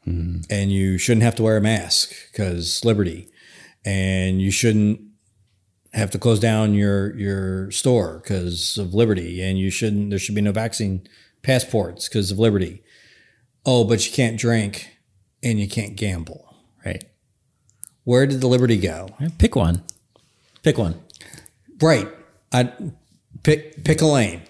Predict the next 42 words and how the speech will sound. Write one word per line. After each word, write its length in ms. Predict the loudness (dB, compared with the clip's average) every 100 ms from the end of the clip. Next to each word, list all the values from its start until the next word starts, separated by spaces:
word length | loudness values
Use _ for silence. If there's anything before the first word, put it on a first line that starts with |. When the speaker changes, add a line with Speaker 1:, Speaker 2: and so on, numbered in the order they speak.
| -2
Speaker 2:
I 60 | 2
don't 100 | 2
care 120 | 4
which 160 | 2 2
one 160 | 2 4
it 80 |
is. 340 | 4 4 0 -6 -14 -20 _ _ -2
And, 260 | 0 0
and 240 | 0 0 2
these, 340 | 2 0 -2
you 140 | -2 0
know, 240 | -2 -6 -8
these 200 | -6 -6
are 60 |
my 100 | -6
friends. 800 | 0 2 4 4 2 0 -6 _ -10
Uh, 540 | -6 -4 -4 -6 -8 -8
these 220 | -6 -6
are 40 |
my, 180 | -6 -8 -12 _ -20
my 220 | -12 -8 0
coworkers. 840 | 2 4 4 4 2 2 0 -6 -16 -10
I'm 60 | -6
not 120 | -4
trying 220 | 0 0
to 80 | 2
knock 320 | 2 2 2
them. 340 | 2 4 2 -2 -16 -8
I'm 140 | -4 -2
trying 320 | -2 0 0
to 60 | 0
say, 600 | 0 2 2 0 -2 -8 -20 -20 -20 -20 -14
"Hey, 380 | -2 2 4 6
let's 260 | 4 2
rethink 460 | 2 0 4 2 2
this." 640 | -2 -2 -2 -2 -2 -8 _ _ _ _ _ _ _ -8
Uh, 280 | -6 -4 -4
because 320 | -2 0 -2
if 100 | -2
you're 100 | -2
for 240 | 2 2
liberty, 640 | 4 2 4 4 2 0